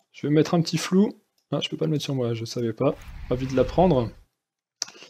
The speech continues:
Ainsi qu'une fuite. Hop, comme ça, je, si je me suis pas trop planté, je, normalement, je reviendrai, euh, là-haut à la fin de mon tour. Alors, est-ce que je vais pouvoir faire enfin quelque chose d'intéressant, moi ?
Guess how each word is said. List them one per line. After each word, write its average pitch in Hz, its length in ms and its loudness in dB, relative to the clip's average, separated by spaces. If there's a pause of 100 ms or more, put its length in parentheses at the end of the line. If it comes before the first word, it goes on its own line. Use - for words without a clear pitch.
(340)
Ainsi 131 260 -2
qu'une 151 200 0
fuite. - 420 -4
Hop, 170 220 4
comme 127 120 -2
ça, 143 160 4
je, 127 140 2 (280)
si - 280 -4
je 139 100 0
me 139 100 2
suis 151 260 -4
pas 180 100 8
trop 170 160 2
planté, 156 400 6
je, 131 60 2
normalement, 135 300 4
je 131 100 -2
reviendrai, 139 500 6
euh, 113 300 2
là-haut 123 360 2 (560)
à 120 60 -2
la 120 100 4
fin 185 140 2
de 170 80 2
mon 143 100 4
tour. 147 380 2 (1300)
Alors, 151 300 12
est-ce 139 140 6
que 180 100 8
je 143 80 6
vais 147 80 6
pouvoir 170 300 4
faire 180 180 4
enfin 156 220 4
quelque - 160 -4
chose 151 160 2
d'intéressant, 135 500 0
moi ? 110 160 -10